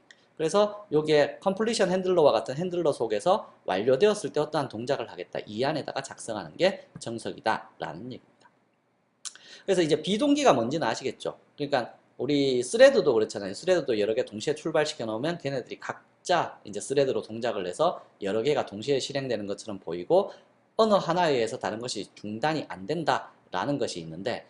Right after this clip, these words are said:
문제는 스레드도 넘-, 아니, 블로킹에 걸리게 되면 그거는 다른 스레드도 방해를 받게 되기 때문에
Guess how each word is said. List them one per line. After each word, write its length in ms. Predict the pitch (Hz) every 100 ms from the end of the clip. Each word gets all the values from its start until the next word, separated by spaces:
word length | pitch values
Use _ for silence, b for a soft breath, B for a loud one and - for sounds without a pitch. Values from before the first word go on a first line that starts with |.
| b
문제는 340 | 156 202 214 180
스레드도 720 | 190 208 185 165 202 220 - _
넘-, 280 | 127 185 -
아니, 200 | 117 -
블로킹에 480 | 127 165 - 269 165
걸리게 380 | 120 131 127
되면 360 | 101 95 123 95 - _ -
그거는 400 | 120 139 196 -
다른 220 | 135 147
스레드도 500 | 147 185 165 127 107
방해를 360 | 113 147 151 113
받게 240 | 110 95
되기 180 | 90 87
때문에 440 | - 82 113 104